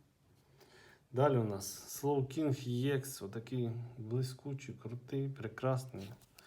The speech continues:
Це двісті тридцять восьмий номер. Так, це куди? Двісті тридцять п'ять, двісті тридцять шість, двісті тридцять сім, двісті тридцять вісім.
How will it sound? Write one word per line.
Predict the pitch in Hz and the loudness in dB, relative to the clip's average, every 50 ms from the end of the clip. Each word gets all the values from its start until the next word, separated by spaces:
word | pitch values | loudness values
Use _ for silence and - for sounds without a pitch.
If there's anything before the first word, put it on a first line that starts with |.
| - - - - - - _ _ _ | -20 -20 -20 -20 -20 -20 _ _ _
Це | - - 127 123 | -4 0 2 2
двісті | 120 113 113 127 127 - - 127 | 4 4 2 2 0 0 -2 -2
тридцять | 120 117 110 117 117 - 120 113 - - | -2 0 -2 -2 -2 -2 -4 -4 -2 0
восьмий | - 113 107 - - 107 101 | 0 2 2 0 -2 -2 -2
номер. | 98 113 139 156 151 147 143 143 127 - - - - _ _ _ _ _ _ _ _ _ _ _ - - - _ - - - - - | 0 0 0 0 0 0 -2 -2 -4 -10 -12 -20 -20 _ _ _ _ _ _ _ _ _ _ _ -20 -20 -20 _ -20 -20 -20 -16 -14
Так, | - - - - | -12 -12 -12 -12
це | - - 107 | -6 -6 -6
куди? | 104 - 110 110 117 131 147 151 135 131 - | -4 -4 -6 -2 0 0 2 2 0 -2 -2
Двісті | 123 107 107 113 117 117 - - | -4 -4 -2 -2 -2 -2 -4 -8
тридцять | 98 98 104 104 98 - - | -8 -8 -8 -8 -10 -10 -8
п'ять, | - - 151 147 131 | -2 0 0 0 2
двісті | 113 117 110 - - - | 0 -2 -2 -4 -6 -12
тридцять | - - 104 101 101 101 | -10 -8 -6 -8 -6 -8
шість, | - - - 151 135 120 | -8 -6 -4 -2 -2 -2
двісті | 107 110 110 - - - 101 | -2 -4 -6 -6 -8 -10 -10
тридцять | 98 - 110 104 - | -8 -8 -10 -10 -8
сім, | - - - 147 135 127 | -8 -4 -2 0 0 0
двісті | 117 117 120 120 - - 110 | 2 0 -2 -2 -2 -6 -8
тридцять | 104 - 110 110 - - - 110 - - - | -6 -6 -8 -8 -8 -8 -10 -10 -8 -4 0
вісім. | 131 135 127 - - 120 | 2 2 2 2 0 -2